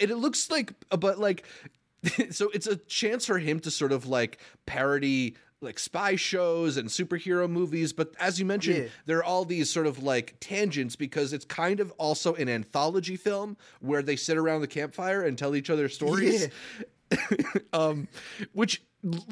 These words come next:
Speaker 1: grants him the chance to just throw in these, like, very absurd short films into the middle of the <laughs> film. But I don't know. Um, it, it's, like, the kind of movie where a,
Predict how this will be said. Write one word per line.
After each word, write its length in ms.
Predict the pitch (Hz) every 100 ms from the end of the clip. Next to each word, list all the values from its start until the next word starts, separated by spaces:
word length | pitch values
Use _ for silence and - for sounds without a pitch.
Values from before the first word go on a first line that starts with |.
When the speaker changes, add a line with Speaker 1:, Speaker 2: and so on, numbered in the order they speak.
| 208
Speaker 1:
grants 420 | 165 214 269 247 269
him 180 | 226
the 80 | 175
chance 440 | 165 185 175 180 -
to 100 | 151
just 260 | 139 -
throw 280 | - 135 147
in 220 | 160 156
these, 320 | 143 139 131 139
like, 240 | 120 -
very 600 | 135 117 127 135 143 147 _
absurd 680 | 139 151 - - 135 139 170
short 440 | - - 135 143
films 580 | - 135 143 175 175 160 - - _ -
into 200 | 151 170
the 120 | 151
middle 280 | 143 160 175
of 140 | 165
the 80 | -
<laughs> 140 | 196
film. 180 | 202 196 - 285 - _ -
But 380 | 220 - - - _ - - - 320 330 262 -
I 60 | 269
don't 120 | 294
know. 260 | 285 165 - - -
Um, 320 | 196 196 185 -
it, 140 | 196 190 185
it's, 220 | 180 -
like, 260 | 202 180 -
the 140 | 165 165
kind 460 | - 196 202 220
of 100 | 208
movie 600 | 170 160 151 143 131 120 - _
where 560 | 120 139 131 123 120 - _ _ _ _ _ _ _ _ _
a, 180 | 143 139